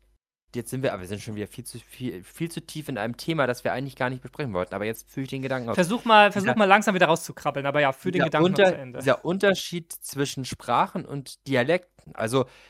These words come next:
Speaker 2: Mhm.
Speaker 1: ne, warum, also wenn ich, wenn ich jetzt aus, aus Hamburger Sicht vergleiche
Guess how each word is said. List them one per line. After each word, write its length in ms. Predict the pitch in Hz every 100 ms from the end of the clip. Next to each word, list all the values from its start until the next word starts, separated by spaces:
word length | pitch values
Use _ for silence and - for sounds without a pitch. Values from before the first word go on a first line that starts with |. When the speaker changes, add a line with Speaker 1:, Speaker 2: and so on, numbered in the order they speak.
| _
Speaker 2:
Mhm. 120 | 143
Speaker 1:
ne, 240 | 143 143 120
warum, 760 | 123 156 175 151 180 226 302 262 _ _ _
also 160 | - 139
wenn 140 | 151
ich, 220 | 185 - -
wenn 120 | 147
ich 100 | 170
jetzt 180 | 165 -
aus, 160 | 135
aus 220 | - 127
Hamburger 340 | 165 208 220 175
Sicht 220 | 180 -
vergleiche 800 | - 147 143 147 151 - 87 87